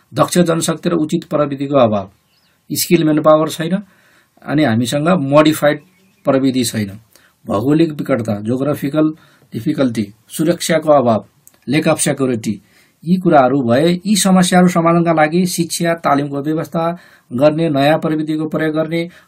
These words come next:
हरेक पक्षका बिचमा उचित समन्वय कायम गर्ने, इस-, स्थिर सरकार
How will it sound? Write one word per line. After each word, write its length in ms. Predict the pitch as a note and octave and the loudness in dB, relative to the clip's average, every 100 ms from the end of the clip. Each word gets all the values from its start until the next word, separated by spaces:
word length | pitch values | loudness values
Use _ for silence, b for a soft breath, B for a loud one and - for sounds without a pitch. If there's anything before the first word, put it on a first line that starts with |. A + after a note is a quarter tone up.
| - | -6
हरेक 260 | A#2+ D#3+ | -2 -2
पक्षका 480 | - D#3+ D#3 D#3+ D#3 | 0 -2 -2 -4 -2
बिचमा 280 | D3+ D3+ D#3 | -2 -4 -4
उचित 340 | D3+ D3+ F3 | -6 -6 -6
समन्वय 520 | - D3 D3+ D3+ D3+ D#3 b b b b | -4 -2 -2 0 -2 -2 b b b b
कायम 240 | C#3 D3+ | 0 2
गर्ने, 360 | D#3 D#3 D#3 D#3+ | 2 0 -2 -8
इस-, 580 | E3 - - _ - - | -10 -12 -14 _ -10 -8
स्थिर 220 | - E3 | -4 -2
सरकार 520 | D3+ D3 D3+ D3+ D#3 | 0 2 4 4 2